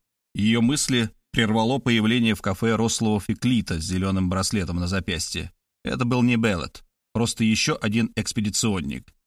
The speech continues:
только что вернувшийся с земли, возможно, даже из того же заброса.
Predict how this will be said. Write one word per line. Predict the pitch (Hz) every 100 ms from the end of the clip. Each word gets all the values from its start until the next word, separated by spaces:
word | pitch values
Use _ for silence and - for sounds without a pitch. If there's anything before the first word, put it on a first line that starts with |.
| _
только | 123 123 117
что | - 107
вернувшийся | 107 104 98 - 98 107
с | 92
земли, | 107 101 87 69 - _ -
возможно, | 92 104 135 143 147
даже | 131 120
из | 143 120
того | 131 113
же | 98 101
заброса. | 110 104 95 78 - 67